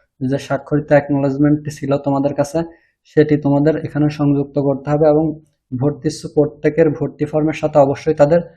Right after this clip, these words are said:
ভর্তি পরীক্ষার প্রবেশপত্র, অর্থাৎ তোমরা যারা ভর্তি পরীক্ষা দিয়েছিল যখন সেই সময় তোমাদের যে প্রবেশপত্রটি দিয়েছিল সেই প্রবেশপত্র লাগবে, এবং এসএসসি সমান ও এইচএসসি সমান পরীক্ষার মূল নম্বরের সত্যায়িত ফটোকপি সংযুক্ত করতে হবে।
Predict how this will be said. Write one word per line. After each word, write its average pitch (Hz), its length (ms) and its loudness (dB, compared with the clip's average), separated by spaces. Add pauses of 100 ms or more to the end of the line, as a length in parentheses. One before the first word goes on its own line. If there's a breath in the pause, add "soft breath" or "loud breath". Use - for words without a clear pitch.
(260 soft breath)
ভর্তি 131 360 -4
পরীক্ষার 151 400 0
প্রবেশপত্র, 147 440 0
অর্থাৎ 135 280 -4
তোমরা 151 200 2
যারা 151 140 2 (240)
ভর্তি 143 300 -6
পরীক্ষা 151 260 -2
দিয়েছিল 151 260 2 (100)
যখন 147 200 2
সেই 143 180 -4
সময় 151 200 0
তোমাদের 151 300 2
যে 165 60 0 (420 loud breath)
প্রবেশপত্রটি 160 560 4
দিয়েছিল 151 320 0
সেই 156 220 2
প্রবেশপত্র 151 520 4
লাগবে, 151 280 4
এবং 160 160 6 (520 soft breath)
এসএসসি 151 400 -2
সমান 165 360 2
ও 170 80 4
এইচএসসি 156 340 0
সমান 156 320 4
পরীক্ষার 151 360 0
মূল 151 240 4 (100)
নম্বরের 151 380 6 (1200 soft breath)
সত্যায়িত 165 500 4
ফটোকপি 151 480 2
সংযুক্ত 147 520 2
করতে 127 340 -2
হবে। 123 200 0